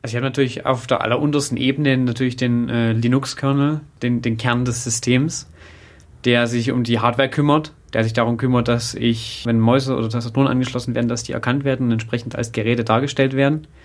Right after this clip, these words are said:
sowie auch die Grafikkarte initialisiert und entsprechend die Modi, die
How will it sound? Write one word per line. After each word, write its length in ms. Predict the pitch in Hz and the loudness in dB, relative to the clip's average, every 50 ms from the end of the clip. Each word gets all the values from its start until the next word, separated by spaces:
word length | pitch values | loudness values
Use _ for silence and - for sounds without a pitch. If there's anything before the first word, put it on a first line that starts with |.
| - - - - - - - - _ _ _ _ _ - | -20 -20 -20 -20 -20 -20 -20 -20 _ _ _ _ _ -20
sowie 680 | - 117 120 123 117 113 123 127 127 131 135 131 131 131 | -10 -4 -2 0 0 0 -2 -2 0 2 4 4 4 4
auch 420 | - - 120 123 120 120 117 113 | 4 4 2 2 2 -2 -6 -12
die 380 | - - - 123 120 120 120 117 | -16 -10 -6 -2 0 0 0 -2
Grafikkarte 580 | 117 - - 127 123 147 - - 135 131 127 127 | -4 -2 -2 0 0 0 -4 -2 -4 -2 -2 0
initialisiert 680 | 127 131 127 123 - 123 120 120 117 113 123 131 127 | 0 -2 -2 -2 -2 -2 0 0 0 0 0 0 0
und 80 | 131 | 0
entsprechend 460 | 120 117 117 113 - 127 127 131 123 110 | -2 -4 -4 -4 -4 -4 -2 -2 -2 0
die 60 | 113 | 2
Modi, 460 | 110 117 127 135 135 131 131 127 127 131 | 4 4 4 4 4 4 2 0 -2 -2
die 460 | 117 117 113 113 117 113 117 120 120 | -2 -2 0 0 0 0 -2 -4 -6